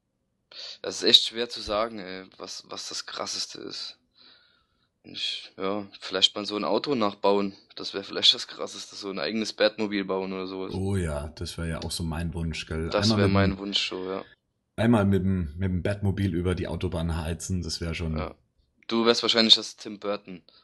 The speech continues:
Speaker 1: Batmobil, oder? Ja.
Speaker 2: Ja. Im Tumblr bin ich ja schon gesessen.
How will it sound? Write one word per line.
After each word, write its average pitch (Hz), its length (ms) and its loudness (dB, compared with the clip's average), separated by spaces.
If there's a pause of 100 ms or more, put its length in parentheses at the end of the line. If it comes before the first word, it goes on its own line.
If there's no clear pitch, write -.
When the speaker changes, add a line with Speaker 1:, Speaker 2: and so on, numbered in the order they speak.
(120)
Speaker 1:
Batmobil, 90 500 -8
oder? 123 320 0
Ja. 87 160 -6
Speaker 2:
Ja. 95 220 -6 (1500)
Im 101 120 0
Tumblr 113 340 6
bin 156 140 6
ich 151 60 6
ja 147 80 6
schon 156 220 6
gesessen. 127 480 2